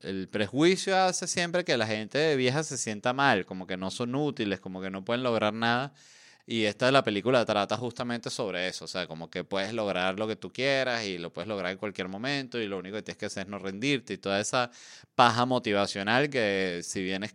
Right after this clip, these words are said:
es, es, es cursi y es cliché, tiene mucho de, de realidad. Y la, la, el personaje principal lo hace, ella se llama, se me olvidó el nombre de ella, pero la amiga de ella,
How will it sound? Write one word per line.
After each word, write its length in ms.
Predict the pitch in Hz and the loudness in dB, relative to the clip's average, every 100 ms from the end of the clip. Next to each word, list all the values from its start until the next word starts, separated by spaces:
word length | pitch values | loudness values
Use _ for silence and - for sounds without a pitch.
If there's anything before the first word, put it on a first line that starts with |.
| - | -4
es, 260 | 120 113 - | 0 0 -2
es, 200 | 113 - - | -8 -8 -8
es 200 | 110 - | -8 -8
cursi 600 | - 139 123 - 123 120 - - - - | -2 0 0 0 0 0 -4 -20 -20 -4
y 140 | 113 | 0
es 100 | 107 | 0
cliché, 420 | - 123 123 147 | 0 -2 4 4
tiene 360 | 156 117 104 107 | 4 2 0 -2
mucho 580 | 117 113 110 - 120 120 | -2 -2 -4 2 4 4
de, 560 | 101 104 95 87 80 67 | 4 4 4 4 0 -6
de 200 | 82 95 | -2 0
realidad. 560 | 92 95 90 92 92 - - - - - _ | 2 2 2 2 0 0 -10 -16 -20 -20 _
Y 720 | 123 123 120 120 117 113 110 113 | 2 4 6 6 4 4 2 4
la, 560 | 127 120 117 117 110 98 | 8 10 10 10 8 6
la, 840 | 113 113 110 107 104 101 98 92 90 78 62 | 6 8 10 10 8 6 6 2 -2 -10 0
el 140 | 110 | 2
personaje 420 | 110 131 127 123 165 | 6 6 6 6 6
principal 720 | 170 156 160 - 151 139 156 | 4 6 4 10 10 10 8
lo 200 | 120 110 | 6 8
hace, 800 | 110 107 - 135 131 120 110 101 - | 8 8 8 8 10 10 8 4 2
ella 160 | 104 110 | 2 2
se 220 | - 120 | 0 0
llama, 1120 | 110 104 110 120 120 113 104 98 92 50 - - - - - _ _ _ - | 2 2 0 0 2 0 0 -2 -4 -6 -8 -12 -16 -20 -20 _ _ _ -12
se 100 | 107 | -8
me 80 | 95 | -4
olvidó 160 | 95 | -4
el 80 | 95 | -2
nombre 260 | 101 104 104 | 0 4 4
de 120 | 85 | 4
ella, 200 | 85 85 - - - - | 2 -4 -10 -18 -18 4
pero 200 | 127 127 | 8 10
la 100 | 120 | 8
amiga 360 | 131 165 190 | 6 4 6
de 180 | 180 135 | 8 6
ella, 320 | 117 127 156 | 4 2 0